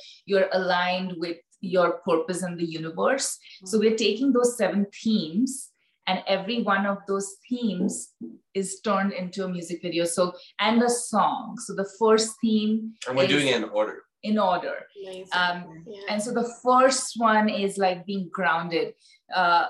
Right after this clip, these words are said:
Speaker 1: which is the root chakra. And that was Copper Lines and was setting the intention. And it was a very earthy video and everything about it was, like, about the, like, connecting to the earth and,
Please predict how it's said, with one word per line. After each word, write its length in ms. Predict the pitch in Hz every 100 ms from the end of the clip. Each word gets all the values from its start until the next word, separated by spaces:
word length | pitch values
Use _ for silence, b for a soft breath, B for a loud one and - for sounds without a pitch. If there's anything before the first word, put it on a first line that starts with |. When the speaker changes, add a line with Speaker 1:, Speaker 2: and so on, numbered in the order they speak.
| -
Speaker 1:
which 200 | 202 233
is 140 | 214
the 100 | 214
root 240 | 220 214
chakra. 520 | - - - - 107 -
And 160 | 180 180
that 160 | 185 190
was 220 | 196 190
Copper 360 | - 175 185 175
Lines 400 | 170 165 165 170
and 140 | 180 185
was 160 | 185
setting 280 | 185 175 180
the 100 | 185
intention. 560 | 175 175 170 170 185 175
And 100 | 170
it 100 | 180
was 120 | 175
a 40 |
very 260 | 175 180 175 -
earthy 360 | 175 170 185 156
video 380 | 170 170 170 170
and 100 | 170
everything 340 | 147 180 202
about 320 | 180 - 165 160
it 80 | - -
was, 160 | 170 170
like, 180 | 160 -
about 380 | - 160 160 -
the, 260 | 170 165 - b b _ -
like, 320 | 202 175 - _
connecting 500 | - 196 185 - 202 196
to 80 | 196
the 200 | 190 190
earth 420 | 175 175 175 -
and, 360 | 175 170 170